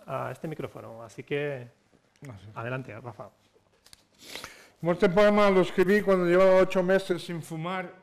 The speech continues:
Speaker 2: Yo siempre estoy en fase de dejar de fumar, pero la mayoría del tiempo estoy fumando.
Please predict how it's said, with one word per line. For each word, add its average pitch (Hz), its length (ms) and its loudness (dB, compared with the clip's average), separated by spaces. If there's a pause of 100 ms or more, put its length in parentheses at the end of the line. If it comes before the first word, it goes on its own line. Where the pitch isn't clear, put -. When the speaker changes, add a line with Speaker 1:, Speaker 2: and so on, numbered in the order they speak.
(120)
Speaker 2:
Yo 170 220 -10
siempre 175 320 -12
estoy 185 260 -10
en 165 140 -8
fase 180 340 -8
de 160 160 -8
dejar 160 320 -8
de 156 60 -10
fumar, 156 480 -12 (640)
pero 151 140 -10
la 143 40 -8
mayoría 151 280 -6
del 156 120 -4
tiempo 151 220 -6
estoy 147 220 -6
fumando. 135 500 -10